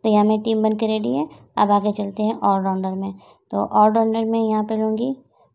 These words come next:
रविंद्र जडेजा को और यहाँ पे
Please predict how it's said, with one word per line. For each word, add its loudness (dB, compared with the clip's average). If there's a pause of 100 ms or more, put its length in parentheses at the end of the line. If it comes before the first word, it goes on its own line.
(100)
रविंद्र 2
जडेजा -2
को -6 (2000)
और -2
यहाँ -4
पे -4